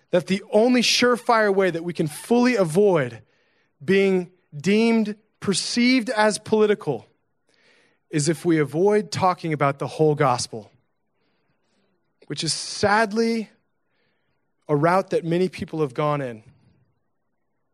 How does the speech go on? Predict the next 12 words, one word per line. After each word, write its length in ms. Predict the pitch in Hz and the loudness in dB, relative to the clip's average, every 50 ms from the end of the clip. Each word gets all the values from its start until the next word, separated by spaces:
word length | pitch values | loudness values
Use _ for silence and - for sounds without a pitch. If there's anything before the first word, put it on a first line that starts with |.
| _ _ _ _ _ _ _ _ _ _ _ _ _ _ _ _ _ _ _ _ _ _ _ _ _ _ _ _ _ _ _ - | _ _ _ _ _ _ _ _ _ _ _ _ _ _ _ _ _ _ _ _ _ _ _ _ _ _ _ _ _ _ _ -2
Come 180 | - 208 226 220 | 0 0 2 2
to 60 | 208 | 0
church, 520 | - - - - 208 208 196 196 - - | -2 -4 -2 0 0 0 0 -2 -6 -6
you'll 120 | - 170 160 | -6 -4 -2
hear 160 | 180 185 175 | 0 0 -2
an 80 | 175 - | -2 0
uplifting 580 | 185 185 - 202 202 - - - 180 160 151 160 | -2 -2 0 0 -4 -4 -2 -4 -6 -4 -2 0
message 800 | 190 208 208 - - 208 196 190 - - - - - - _ _ _ _ _ _ _ _ _ _ _ _ _ _ _ | 0 0 0 0 0 0 0 0 -2 -8 -12 -12 -14 -18 _ _ _ _ _ _ _ _ _ _ _ _ _ _ _
that'll 240 | - 170 175 175 170 | -2 0 0 0 0
improve 400 | 165 - - - 220 214 202 165 | -4 -6 -4 -2 0 0 0 0
your 120 | 180 170 | -2 -2
life. 640 | 156 165 175 190 202 202 196 190 - - - - _ | 0 2 2 2 4 2 0 -2 -8 -18 -20 -20 _